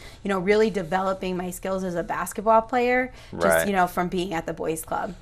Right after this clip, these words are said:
Speaker 2: Exactly, and I know you're a big New York Knicks fan, but, and your father's been forever, you know, me and your father for years have kind of had a friendly bet. I'm a Celtics fan, he's a Knicks fan, and,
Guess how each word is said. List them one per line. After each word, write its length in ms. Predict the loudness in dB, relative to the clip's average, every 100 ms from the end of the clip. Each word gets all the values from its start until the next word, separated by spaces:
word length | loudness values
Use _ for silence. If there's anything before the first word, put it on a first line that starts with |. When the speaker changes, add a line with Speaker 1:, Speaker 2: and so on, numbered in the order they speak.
| -10
Speaker 2:
Exactly, 640 | -8 0 4 6 4 0 -2
and 400 | 0 2 0 -2 -2
I 140 | 2
know 140 | 6
you're 200 | 10 10
a 60 | 8 2 -18 -18 4
big 220 | 6 6
New 180 | 0 0
York 360 | 2 2 0
Knicks 320 | -4 -4 -2 -4
fan, 400 | -2 -4 -4 -4
but, 200 | -4 -6 -8
and 260 | -8 -8 -10 -14 -10
your 100 | 4
father's 420 | 8 8 8 0
been 240 | -4 -6
forever, 520 | -6 0 0 0 -2
you 80 | -6
know, 140 | -6 -8
me 240 | -6 -2
and 100 | -2
your 80 | -2
father 440 | 2 6 6 4 -2
for 180 | -4
years 460 | -4 -2 -2 -2 -6 -12 -20 -20 -18 -12
have 140 | -8 0
kind 220 | 2 2
of 100 | 2
had 200 | 2 2
a 60 |
friendly 380 | 2 2 2 0
bet. 340 | 0 4 4 2
I'm 120 | -2
a 40 |
Celtics 500 | 0 2 2 0 -2
fan, 240 | -2 -2 -4
he's 160 | -6
a 40 | -4
Knicks 280 | -4 -4 -6
fan, 360 | -4 -4 -6
and, 240 | -8 -10